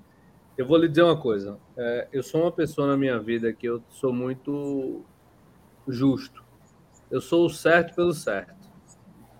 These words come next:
É, em Belém, a gente teve que entrar no S T J D, brigar pelo direito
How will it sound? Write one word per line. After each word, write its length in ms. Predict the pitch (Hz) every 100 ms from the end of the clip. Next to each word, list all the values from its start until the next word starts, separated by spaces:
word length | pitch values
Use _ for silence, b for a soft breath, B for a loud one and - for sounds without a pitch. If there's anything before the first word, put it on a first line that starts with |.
| -
É, 680 | 110 107 107 110 110 117 - - _ - -
em 120 | 147
Belém, 440 | 151 165 151 156 165
a 60 |
gente 320 | 143 143 143 -
teve 220 | 147 139
que 100 | 147
entrar 300 | 135 131 135
no 100 | 135
S 220 | 135 135
T 120 | 135
J 320 | 123 131 131
D, 460 | 131 120 123 123 123 - _ _ _ _ _ _ - -
brigar 880 | 120 123 123 123 123 123 117 113 - _ _ _ _ _ _ _ -
pelo 240 | 135 151
direito 880 | 151 160 160 196 220 - 214 214